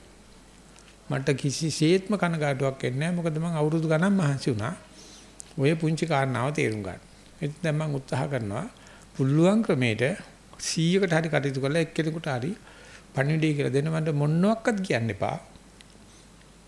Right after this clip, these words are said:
ආස්වාද ප්‍රසවාසය කරනවා නම් සිහියෙන් ඉන්නකොට මොකද්ද වැටහෙන්නේ? සක්මන් කරනවා නම් හරි ගියා නම්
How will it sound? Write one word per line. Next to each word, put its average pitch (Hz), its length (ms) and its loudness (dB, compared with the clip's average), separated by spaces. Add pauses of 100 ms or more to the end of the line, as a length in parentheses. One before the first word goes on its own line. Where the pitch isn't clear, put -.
(640)
ආස්වාද 135 360 -2
ප්‍රසවාසය 127 540 0
කරනවා 131 420 0
නම් 196 220 2
සිහියෙන් 143 420 0
ඉන්නකොට 143 280 0
මොකද්ද 147 280 -2
වැටහෙන්නේ? 104 460 -4 (1400)
සක්මන් 127 500 0
කරනවා 147 440 4
නම් 214 220 4
හරි 127 260 2
ගියා 135 360 2
නම් 226 200 2